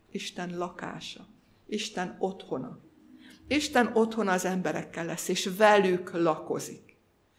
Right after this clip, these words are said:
Nem valahonnan jön majd ide, hanem itt lesz ezen a Föld nevű bolygón Isten sátora.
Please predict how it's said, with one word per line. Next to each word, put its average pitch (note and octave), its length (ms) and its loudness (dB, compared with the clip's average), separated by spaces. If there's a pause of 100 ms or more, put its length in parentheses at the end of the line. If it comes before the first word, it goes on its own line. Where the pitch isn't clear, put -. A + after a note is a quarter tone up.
(100)
Nem B3 260 4
valahonnan G#3+ 760 12
jön G#3 240 8
majd F3+ 360 4
ide, G#3 540 -4 (400)
hanem F#3+ 340 -2
itt A#3+ 200 0
lesz F3+ 300 -2
ezen A3+ 360 2
a E3+ 60 -2
Föld A3+ 440 8
nevű E3 280 0
bolygón D#3+ 760 -2
Isten E3 400 -4
sátora. - 640 -2